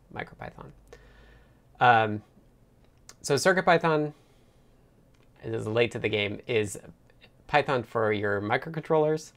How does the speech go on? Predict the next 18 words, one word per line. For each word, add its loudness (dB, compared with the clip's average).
Um, -2
I 0
showed 0
a -2
screen -6
off -8
here -6
just -10
before 0
we -2
kinda -8
got -6
going. -2
Um, -2
this 6
is 4
a 4
str-, -6